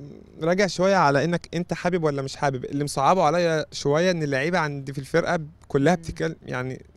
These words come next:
Speaker 1: تسعين في المية منهم بيتكلم إنجلش، فده اللي مصعب الدنيا شوية
Speaker 2: آه،
Speaker 1: كمان.
Speaker 2: فبيخليك على طول تتكلم إنجلش
Speaker 1: آه،
Speaker 2: وما
Speaker 1: لو
Speaker 2: بتتكلم،
Speaker 1: هما
Speaker 2: تعملش
Speaker 1: بيتكلموا
Speaker 2: براكتس.
Speaker 1: إيطالي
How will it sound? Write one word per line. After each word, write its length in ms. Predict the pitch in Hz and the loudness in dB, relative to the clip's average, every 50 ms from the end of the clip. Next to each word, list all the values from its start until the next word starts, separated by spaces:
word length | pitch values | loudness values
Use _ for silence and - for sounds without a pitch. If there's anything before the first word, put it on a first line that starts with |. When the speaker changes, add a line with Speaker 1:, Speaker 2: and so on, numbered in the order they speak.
| - - - | -20 -20 -18
Speaker 1:
تسعين 260 | - - - 143 180 | -12 -6 -4 -2 -2
في 80 | 180 - | -2 -2
المية 160 | 151 156 165 | -2 -2 -2
منهم 240 | 160 175 180 180 156 | -2 0 -2 -2 -2
بيتكلم 340 | 139 135 - 156 147 147 - | -4 -6 -6 -4 -6 -6 -4
إنجلش، 360 | - 147 143 139 135 127 123 - | -4 -4 -4 -4 -4 -8 -10 -8
فده 300 | - 131 123 127 143 160 | -6 -6 -2 0 0 0
اللي 140 | 185 180 | 0 0
مصعب 340 | 156 - - 175 170 156 143 | -4 -2 0 2 2 2 2
الدنيا 300 | 139 131 127 151 156 151 | 0 -2 -4 -4 -2 -2
شوية 240 | 139 - - 135 131 | -4 -2 -2 -2 -2
Speaker 2:
آه، 40 | 123 | -2
Speaker 1:
كمان. 220 | - - - 123 120 | -2 -2 -4 -4 -4
Speaker 2:
فبيخليك 480 | 233 196 226 - - 247 247 - - | -4 -6 -8 -6 -6 -6 -4 -4 -4
على 140 | 262 254 262 | -4 -4 -4
طول 160 | - 349 339 | -4 -6 -6
تتكلم 360 | - 269 - - 269 269 247 | -6 -8 -6 -4 -4 -4 -4
إنجلش 300 | 226 226 233 262 302 302 | -6 -6 -8 -8 -4 0
Speaker 1:
آه، 220 | - 143 139 135 131 131 | 2 2 4 4 4 2
Speaker 2:
وما 40 | |
Speaker 1:
لو 120 | 127 131 131 | 2 2 2
Speaker 2:
بتتكلم، 180 | 131 127 135 165 | 2 2 4 2
Speaker 1:
هما 80 | 185 | 4
Speaker 2:
تعملش 160 | 202 196 180 156 | 4 2 0 -2
Speaker 1:
بيتكلموا 260 | - - 147 156 185 196 | -2 0 0 0 0 0
Speaker 2:
براكتس. 160 | 185 160 - 185 | -2 -2 0 -2
Speaker 1:
إيطالي 140 | 185 180 | 0 0